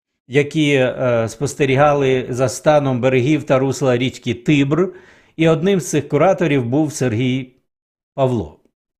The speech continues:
або Сергій Павло, краще сказати. Оскільки апостол Павло відвідав Кіпр у першій половині, е, половині сорокових років, то вважається, що Сергій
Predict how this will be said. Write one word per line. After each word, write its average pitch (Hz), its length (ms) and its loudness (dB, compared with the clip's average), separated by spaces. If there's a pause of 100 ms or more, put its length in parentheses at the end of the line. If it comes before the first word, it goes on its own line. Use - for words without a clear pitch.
(140)
або 98 220 -10
Сергій 95 340 -6
Павло, 90 320 -16
краще - 360 -20
сказати. 85 460 -20 (1300)
Оскільки 226 440 0
апостол 175 680 2
Павло 123 400 0
відвідав 139 680 0
Кіпр 143 460 -2
у 147 120 0
першій 151 400 0
половині, 123 760 -2 (140)
е, 127 80 -2
половині 143 680 0 (680)
сорокових 147 720 0
років, 127 580 0 (580)
то 180 140 4
вважається, 165 720 2
що 156 200 0
Сергій 151 640 0